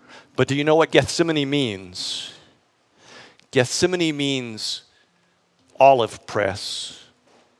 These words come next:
And that doesn't sound quite as cool as the Garden of Gethsemane,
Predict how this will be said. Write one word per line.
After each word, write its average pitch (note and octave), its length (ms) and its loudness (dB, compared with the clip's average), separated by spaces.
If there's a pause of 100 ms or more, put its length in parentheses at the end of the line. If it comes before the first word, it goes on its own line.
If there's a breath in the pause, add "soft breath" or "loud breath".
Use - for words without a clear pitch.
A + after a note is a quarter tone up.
(1600 soft breath)
And B2+ 400 2 (260)
that C3 100 8
doesn't D#3 220 4
sound C#3+ 320 4
quite D3 240 6
as C3 160 0
cool C#3 540 0
as A#2 420 4
the A#2+ 120 -10
Garden C#3 420 2
of A#2 180 -2
Gethsemane, A#2 720 0